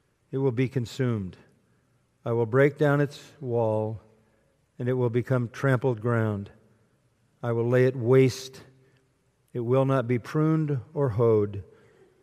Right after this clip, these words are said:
but briars and thorns will come up. I will also charge the clouds to rain no rain on it." In ancient Israel, as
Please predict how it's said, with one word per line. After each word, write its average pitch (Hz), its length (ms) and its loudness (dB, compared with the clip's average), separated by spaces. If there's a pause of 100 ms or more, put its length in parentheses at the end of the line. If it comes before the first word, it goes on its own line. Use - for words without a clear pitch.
(120)
but 110 140 -8
briars 131 380 2
and 123 120 -6
thorns 131 320 0
will 113 140 -2
come 120 220 -2
up. 110 260 0 (1080)
I 120 120 -4
will 120 180 2
also 123 400 2
charge 117 400 0
the 107 120 -8
clouds 120 520 0 (920)
to 120 100 -12
rain 120 300 -2
no 113 120 -2
rain 110 480 -2 (640)
on 113 160 -8
it." 104 160 -8 (3250)
In 147 120 0
ancient 165 320 2
Israel, 160 500 8
as 131 360 0